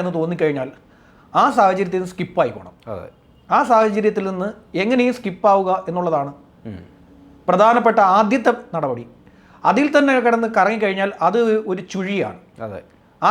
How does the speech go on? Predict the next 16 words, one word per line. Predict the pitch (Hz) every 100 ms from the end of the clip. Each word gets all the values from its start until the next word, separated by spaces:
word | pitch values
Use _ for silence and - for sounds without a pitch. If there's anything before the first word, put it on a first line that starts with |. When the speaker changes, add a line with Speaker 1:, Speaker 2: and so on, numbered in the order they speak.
| 247
Speaker 1:
ചുഴി | 233 214 226
നമ്മളെ | 190 196 180
വലിച്ചു | 165 160 151
മുക്കും. | 117 117 - 120
Speaker 2:
ഉം. | 95 80 - _ _ _ _ _ _ _ _ _
Speaker 1:
ആ | 151 214
ചുഴി | 226 220 240
നമ്മളെ | 196 202 190
വലിച്ച് | 185 226 226 - _ _ _
എല്ലാ | 165 196 247 240
കാലത്തേക്കുമായി | 220 220 214 202 185 165 214 - _ _ _ _ -
നമ്മളെ | 175 196 185
അത് | 160
താഴ്ത്തിക്കളയും. | 156 143 120 101 -
Speaker 2:
ഉം. | 98 90 - _ _ _ _ _ _ _ _ -
Speaker 1:
അതുകൊണ്ട് | 175 220